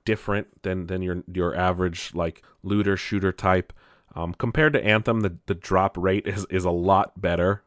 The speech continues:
I, I will say that. Um, I'm not super happy with the gun types, though.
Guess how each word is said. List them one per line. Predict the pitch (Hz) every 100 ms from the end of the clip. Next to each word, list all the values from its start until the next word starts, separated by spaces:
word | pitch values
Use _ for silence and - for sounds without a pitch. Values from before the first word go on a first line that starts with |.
| -
I, | 90 -
I | 87
will | 85 87
say | - 92
that. | 90 87 85 - - -
Um, | 101 98 92 87 - _
I'm | 113 110
not | 123 147 - -
super | - 131 110
happy | 113 110 -
with | 101 98
the | -
gun | 80 92 90
types, | - 80 - -
though. | - -